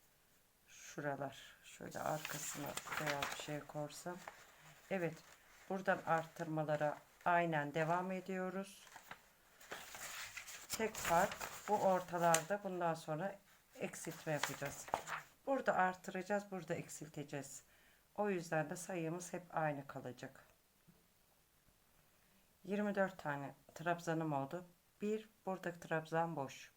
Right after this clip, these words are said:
Bir bu işaretledi-, işaretleyici taktığım trabzan boş. Yanındaki de boş. Yani üç trabzan atlıyorum.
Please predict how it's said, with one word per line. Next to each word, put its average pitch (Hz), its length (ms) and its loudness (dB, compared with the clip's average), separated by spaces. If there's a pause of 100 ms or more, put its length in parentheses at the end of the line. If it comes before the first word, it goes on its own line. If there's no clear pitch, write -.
(140)
Bir 196 280 -2
bu 175 160 -2
işaretledi-, 156 800 -2 (440)
işaretleyici 156 800 2
taktığım 123 600 -6
trabzan 165 600 2
boş. 170 240 -4 (640)
Yanındaki 180 640 2
de 123 200 -4
boş. 185 340 0 (640)
Yani 190 480 8
üç - 200 -6
trabzan 160 480 2
atlıyorum. 180 720 0